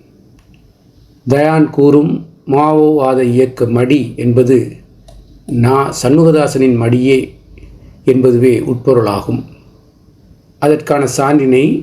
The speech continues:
தயானின் பதிவுகளிலிருந்தே அடையாளம் காணலாம். மாவோவை நன்கு தெரிந்த சன்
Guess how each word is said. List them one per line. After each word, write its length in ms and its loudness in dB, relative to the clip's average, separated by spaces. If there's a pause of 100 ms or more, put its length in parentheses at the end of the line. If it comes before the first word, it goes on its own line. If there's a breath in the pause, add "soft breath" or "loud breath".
(100)
தயானின் 480 0
பதிவுகளிலிருந்தே 920 0 (200)
அடையாளம் 440 -2
காணலாம். 460 -2 (1600 soft breath)
மாவோவை 640 2 (480)
நன்கு 380 0
தெரிந்த 440 2 (180)
சன் 320 -2